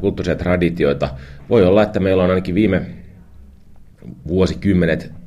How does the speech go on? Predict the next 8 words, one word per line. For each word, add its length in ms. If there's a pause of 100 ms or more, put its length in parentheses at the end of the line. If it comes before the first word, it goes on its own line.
ää, 260 (160)
kuitenkin 360
se 120
kuolema, 640 (640)
ää, 340
ollut 320
pitkälti 360
tämmöinen 440